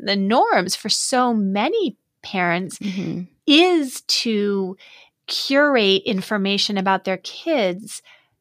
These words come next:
Speaker 1: to people who would actually be strangers to their kids if they met them in person.
Speaker 2: Right, right.
Speaker 1: And sometimes that can still be a very limited group. If you have your social media settings set to private, it does not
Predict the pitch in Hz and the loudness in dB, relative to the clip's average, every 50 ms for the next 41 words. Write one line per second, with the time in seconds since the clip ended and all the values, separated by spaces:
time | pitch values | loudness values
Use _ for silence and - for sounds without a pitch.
0 | _ _ _ _ _ - - - - - 302 302 302 285 - - - - 262 240 | _ _ _ _ _ 0 2 2 4 4 4 4 4 2 0 -4 -4 -4 -4 -4
1 | - - 233 226 208 - - 240 233 214 202 190 190 226 262 311 349 320 - - | 0 0 0 0 0 -2 -4 -4 -2 -2 -2 0 2 4 6 6 4 4 4 2
2 | 214 208 214 - - - 233 220 208 202 185 196 185 - - - 233 233 233 226 | 2 2 2 0 0 0 0 0 0 0 -2 -4 -4 -4 -2 -2 0 0 0 0
3 | 226 214 - - - 202 185 190 180 185 - - 208 190 - 202 - - 208 190 | -2 -2 -2 -2 -2 0 0 0 -2 -2 -4 -6 -6 -4 -6 -6 -6 -4 -4 -2
4 | 190 190 185 180 - - 165 160 - - - - - - 214 196 - - 190 175 | 0 0 -2 -2 -2 -6 -8 -8 -8 -12 -16 -12 -6 -4 -4 -4 -4 -4 -4 -4
5 | 170 156 - - - - - - - - - 170 - - - 240 233 226 220 214 | -4 -4 -4 -8 -12 -14 -18 -18 -16 -10 -8 -8 -2 2 6 6 6 6 4 2
6 | 220 - - - - - - - 311 330 381 403 - - 320 294 262 247 220 208 | -4 -10 -10 -10 -10 -4 0 4 4 4 4 2 0 2 2 2 2 2 0 -2
7 | 202 196 190 - - - _ - - 254 208 226 214 214 214 - 214 214 - - | -4 -6 -8 -10 -14 -18 _ -14 -12 -2 4 4 4 4 4 2 0 -2 -2 -2
8 | - - 226 214 190 220 214 208 180 202 196 202 196 190 190 190 190 196 190 190 | 2 2 4 4 4 2 2 2 4 4 4 4 4 2 0 0 0 2 2 0
9 | 185 180 185 170 175 170 175 240 302 - - - 233 220 - 226 214 214 - - | 0 -2 -4 -6 -4 -2 -2 -2 -4 -4 -2 0 0 0 0 0 -2 -2 0 0
10 | - 208 208 214 226 233 220 - - 214 196 185 - 202 196 190 190 185 190 185 | 2 2 2 4 2 0 0 0 0 -2 -2 -2 -2 -2 -2 -2 0 0 0 0
11 | 175 - - 180 175 170 180 - - 180 - - 185 - - - 180 - - - | 0 0 -2 -2 0 -2 -4 -4 -6 -6 -6 -8 -10 -10 -6 -4 -4 -4 -2 0
12 | 208 - - - 208 185 - 185 175 170 - 180 175 180 175 170 170 170 196 240 | -2 -2 0 -2 -4 -2 -2 -2 -2 -2 -6 -4 0 2 4 4 4 4 2 0
13 | 262 - - - | -2 -2 -2 0